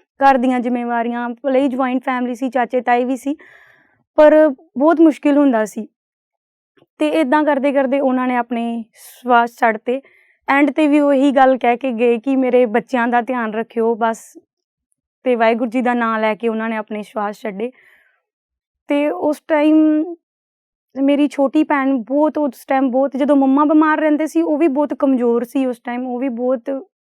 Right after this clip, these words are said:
ਬਿਮਾਰ ਰਹਿੰਦੀ ਸੀ। ਜਦੋਂ ਤੱਕ ਦਾਦੀ ਸੀ, ਉਦੋਂ ਤੱਕ ਤੇ ਚਲੋ ਵਧੀਆ ਸੀ, ਸਾਰਾ ਕੁਛ ਉਹ ਸੰਭਾਲ ਲੈਂਦੀ ਸੀ। ਤੇ ਅਸੀਂ ਸ਼ਹਿਰ ਰਹਿੰਦੇ ਹੁੰਦੇ ਸੀ ਕਿਰਾਏ ਤੇ, ਕਿਉਂਕਿ ਸਕੂਲ ਸਾਨੂੰ ਕਾਫੀ ਦੂਰ ਸੀ ਤੇ ਇਸ ਕਰਕੇ ਆਪਾਂ, ਅਹ, ਪਿੰਡ ਤੋਂ ਸ਼ਹਿਰ ਰਹਿੰਦੇ ਹੁੰਦੇ ਸੀ ਰੈਂਟ ਤੇ, ਤੇ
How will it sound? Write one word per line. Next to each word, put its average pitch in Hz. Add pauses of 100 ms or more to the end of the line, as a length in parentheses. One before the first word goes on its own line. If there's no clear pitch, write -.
ਬਿਮਾਰ 233
ਰਹਿੰਦੀ 220
ਸੀ। 214
ਜਦੋਂ 269
ਤੱਕ 311
ਦਾਦੀ 247
ਸੀ, 311
ਉਦੋਂ 277
ਤੱਕ 269
ਤੇ 294
ਚਲੋ 269
ਵਧੀਆ 233
ਸੀ, 285 (400)
ਸਾਰਾ 262
ਕੁਛ 277
ਉਹ 277
ਸੰਭਾਲ 269
ਲੈਂਦੀ 196
ਸੀ। 196 (120)
ਤੇ -
ਅਸੀਂ 339
ਸ਼ਹਿਰ 294
ਰਹਿੰਦੇ 247
ਹੁੰਦੇ 254
ਸੀ 196 (840)
ਕਿਰਾਏ 247
ਤੇ, 285
ਕਿਉਂਕਿ 302
ਸਕੂਲ 302
ਸਾਨੂੰ 311
ਕਾਫੀ 294
ਦੂਰ 254
ਸੀ 349 (400)
ਤੇ 302
ਇਸ 285
ਕਰਕੇ 294
ਆਪਾਂ, 277
ਅਹ, -
ਪਿੰਡ 269
ਤੋਂ 277
ਸ਼ਹਿਰ 240
ਰਹਿੰਦੇ 247
ਹੁੰਦੇ 262
ਸੀ 240
ਰੈਂਟ 233
ਤੇ, 294
ਤੇ 320